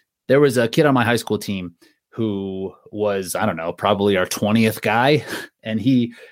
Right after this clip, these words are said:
had this idea that why would I need to overdo any of, of the running pieces? Like, so he just ran three miles every single day. Not faster, not longer, just three miles, never got better.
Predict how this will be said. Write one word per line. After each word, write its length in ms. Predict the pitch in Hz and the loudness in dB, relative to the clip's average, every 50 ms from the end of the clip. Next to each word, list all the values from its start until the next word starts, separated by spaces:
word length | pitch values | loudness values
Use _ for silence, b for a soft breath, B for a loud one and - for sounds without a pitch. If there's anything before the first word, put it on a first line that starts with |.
| B B | B B
had 320 | - 135 147 147 131 120 107 | -2 0 0 0 0 0 0
this 400 | 123 120 113 - - - - b b b b b b b - | 2 2 2 0 -4 -10 -12 b b b b b b b -4
idea 420 | 104 104 104 87 - 117 113 110 104 | -2 -2 -2 -2 0 2 2 2 2
that 120 | 104 85 | 0 -2
why 200 | 87 104 107 120 | 0 0 2 2
would 140 | 131 139 131 | 4 4 2
I 60 | 127 | 4
need 180 | 127 127 123 123 | 4 2 2 2
to 180 | - 113 - - | -2 -4 -2 0
overdo 800 | 107 110 113 101 110 104 90 90 101 104 104 98 90 87 82 b b b b b b | 0 0 0 0 -2 -4 -2 -2 -2 0 0 0 -2 -4 -6 b b b b b b
any 260 | 107 98 98 95 95 | -4 -2 -2 0 0
of, 340 | 92 90 85 82 87 85 - - | 0 0 -2 -6 -12 -14 -10 -6
of 220 | 92 87 85 90 | -6 -6 -6 -8
the 120 | 85 90 82 | -10 -10 -6
running 340 | 90 98 95 95 90 92 87 | -4 -2 -2 -2 -4 -6 -8
pieces? 560 | - - 92 87 - - 82 85 85 85 - b b b b | -8 -8 -8 -8 -8 -8 -8 -8 -10 -10 -12 b b b b
Like, 200 | - 87 85 - | -8 -8 -6 -2
so 140 | - - 117 | 0 2 4
he 120 | 107 120 | 4 4
just 180 | 107 120 113 - | 4 2 2 2
ran 160 | 113 98 92 | 0 0 0
three 140 | - 95 92 | 0 0 0
miles 200 | 92 - 87 85 | 0 0 0 -2
every 160 | 107 85 87 | -2 -4 -6
single 200 | - 87 85 80 | -6 -6 -6 -8
day. 160 | 73 - - - _ _ - | -8 -8 -12 -14 _ _ -4
Not 280 | 107 101 - 180 - | -2 0 0 0 0
faster, 640 | - 131 113 110 104 - - 110 101 98 101 - _ - | 2 2 2 2 0 0 0 0 0 0 0 -4 _ -8
not 300 | 92 95 95 113 - 117 | -6 -2 -2 -2 0 0
longer, 520 | 113 110 113 107 104 101 104 98 98 92 - _ _ | 2 2 2 2 2 0 -2 -4 -4 -6 -8 _ _
just 260 | - - 117 117 - - | -2 0 0 0 0 0
three 140 | 143 139 | 2 4
miles, 400 | 131 120 110 110 107 104 98 - - - | 4 4 4 2 0 0 -2 -4 -6 -4
never 240 | 98 98 90 87 | -2 -2 -2 -2
got 160 | 82 85 - - | -4 -4 -6 -8
better. 240 | - - - - | -10 -12 -14 -20